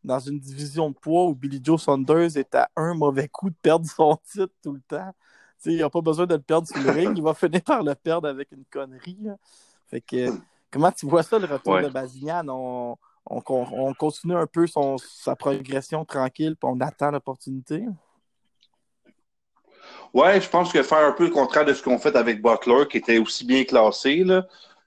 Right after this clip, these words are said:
Speaker 2: euh, peut-être pas le jeter dans, dans la gueule du loup. Si, si justement, ils, ils ont un peu mis le pied sur le frein, ça doit être pour une raison.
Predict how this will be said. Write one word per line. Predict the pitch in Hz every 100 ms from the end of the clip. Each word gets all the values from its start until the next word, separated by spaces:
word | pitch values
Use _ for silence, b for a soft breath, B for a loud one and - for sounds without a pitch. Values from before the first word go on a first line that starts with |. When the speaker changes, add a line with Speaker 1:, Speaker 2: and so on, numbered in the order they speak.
| _ -
Speaker 2:
euh, | 101 104
peut-être | - 139 123
pas | 156
le | 139
jeter | - 147
dans, | 131 120 117
dans | 113
la | 117
gueule | 117 120
du | 107 113
loup. | 123 151
Si, | 175 - 151 165 160
si | - 170
justement, | 156 - 143 139 151
ils, | 147 135 120 113 B B B _
ils | 113
ont | 117 123
un |
peu | 117 143
mis | 151
le | 143 117
pied | 143 147
sur | 131
le | 117 110
frein, | - 127 139
ça | -
doit | 107 110
être | 123 -
pour | 113 117
une | 117
raison. | 107 110 107 104 95 117 123 143